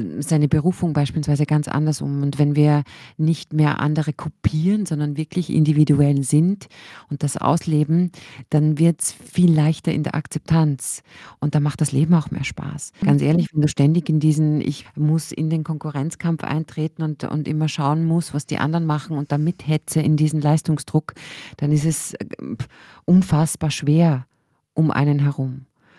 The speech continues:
Speaker 1: Und wenn du da aussteigst und dich wirklich lernst, für dich zu interessieren, was macht mir Spaß, was macht mir Freude, wo ist der Forschergeist, ja,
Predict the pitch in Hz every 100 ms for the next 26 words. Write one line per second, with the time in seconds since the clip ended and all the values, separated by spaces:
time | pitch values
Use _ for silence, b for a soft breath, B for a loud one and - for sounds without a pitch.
0 | _ _ 139 147 143 95 151 - 165 156
1 | - 156 156 - 156 143 - - 147 135
2 | 147 170 - 160 180 - - - 151 -
3 | 147 - 160 160 160 - - - 160 -
4 | 131 - 151 160 - 156 147 147 156 147
5 | 143 143 - 82 151 - 160 143 143 139
6 | 156 156